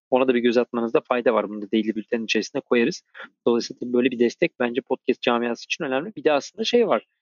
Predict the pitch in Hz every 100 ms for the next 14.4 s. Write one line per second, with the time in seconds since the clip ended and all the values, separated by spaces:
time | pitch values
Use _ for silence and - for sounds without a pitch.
0 | _ - 117 113 110 120 160 120 127 147
1 | 139 123 110 - - 117 110 123 170 -
2 | 127 120 131 117 - 120 120 120 - 135
3 | 131 - _ _ _ _ _ 170 156 -
4 | 139 143 143 139 131 127 120 120 143 165
5 | 170 _ _ _ - 123 117 117 117 117
6 | 117 123 127 123 117 120 123 120 143 147
7 | - _ _ - 117 113 107 107 101 110
8 | 151 - - - 127 120 120 - 127 117
9 | 120 117 113 - - 127 120 117 - 113
10 | 110 107 107 113 123 117 110 110 110 147
11 | - 127 - _ _ - 120 113 113 113
12 | 131 - - 139 143 - 131 117 110 110
13 | 110 120 110 104 - - 104 113 104 104
14 | 139 143 143 -